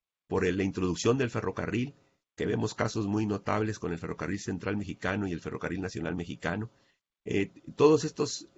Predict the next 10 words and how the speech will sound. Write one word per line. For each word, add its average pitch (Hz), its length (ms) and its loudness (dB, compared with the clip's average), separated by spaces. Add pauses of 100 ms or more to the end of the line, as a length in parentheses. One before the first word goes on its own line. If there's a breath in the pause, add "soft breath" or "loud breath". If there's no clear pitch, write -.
eh, - 580 -2
aportaciones 107 960 2
o, 90 340 -4 (840)
o 92 140 0
sectores 113 840 2 (220)
o - 140 -4
procesos 117 460 2
que - 100 -8
estamos 110 280 0
mencionando 117 640 0